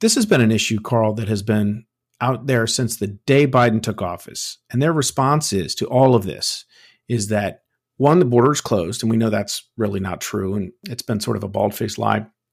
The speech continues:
The other is that it's the Republicans' fault, that Republicans ruined the immigration system,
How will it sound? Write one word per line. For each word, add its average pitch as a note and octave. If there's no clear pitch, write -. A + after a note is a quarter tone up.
The C#3
other F3+
is A#2+
that A2+
it's D3+
the D3
Republicans' A#2
fault, -
that A2+
Republicans B2
ruined D#3
the D#3
immigration A#2+
system, G#2+